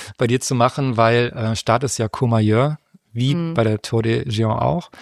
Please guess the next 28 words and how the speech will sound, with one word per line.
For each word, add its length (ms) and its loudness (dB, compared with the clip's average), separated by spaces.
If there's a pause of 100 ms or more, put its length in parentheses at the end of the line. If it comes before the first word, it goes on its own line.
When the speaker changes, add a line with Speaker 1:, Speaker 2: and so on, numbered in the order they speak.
(220)
Speaker 2:
Ja. 160 -6
Speaker 1:
Also 240 0
da 440 2
gibt's 180 -6
ja 40 4
einen 80 2
Anknüpfungspunkt 840 -2
vielleicht 340 -2
so 120 2
ein 120 2
bisschen 240 0
aus 100 0
Speaker 2:
<laughs> 60 -6
Speaker 1:
Nostalgiegründen 1120 0 (320)
Speaker 2:
Ja. 140 -8
Speaker 1:
dahin 260 2
zurückzukehren, 1040 0
wäre 180 0
vielleicht 320 -4
ganz 180 -6
Speaker 2:
Ja. 60 -8
Speaker 1:
spannend. 380 -6
Speaker 2:
Ich 80 -4
spreche 280 -2
mal 60 0
mit 160 -4
meiner 200 -6
Crew. 320 -8